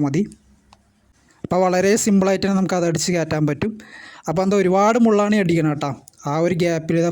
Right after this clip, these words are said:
ഫുള്ളായിട്ട് ഒരു ഗ്യാപ്പും പോലും ബാക്കി വെക്കാൻ പാടില്ല, എന്നാലേ നമുക്ക് നല്ല അതിൻ്റെ ഒരു ഉറപ്പ് കിട്ടുള്ളൂ. അപ്പം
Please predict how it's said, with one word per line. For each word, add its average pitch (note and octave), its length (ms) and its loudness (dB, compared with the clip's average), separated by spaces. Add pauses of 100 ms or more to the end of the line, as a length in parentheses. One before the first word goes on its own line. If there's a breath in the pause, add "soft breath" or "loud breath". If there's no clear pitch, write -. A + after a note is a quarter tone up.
ഫുള്ളായിട്ട് E3+ 640 0 (320)
ഒരു D#3+ 160 -2
ഗ്യാപ്പും E3+ 360 -2
പോലും F3 220 0
ബാക്കി D#3 240 -4
വെക്കാൻ D#3 240 -4
പാടില്ല, C#3+ 220 -2
എന്നാലേ E3 300 0
നമുക്ക് E3+ 260 -2
നല്ല D#3+ 120 0 (100)
അതിൻ്റെ D#3+ 300 0
ഒരു F3 120 0 (600 loud breath)
ഉറപ്പ് F3 360 0
കിട്ടുള്ളൂ. E3 360 0 (140)
അപ്പം F3+ 140 -4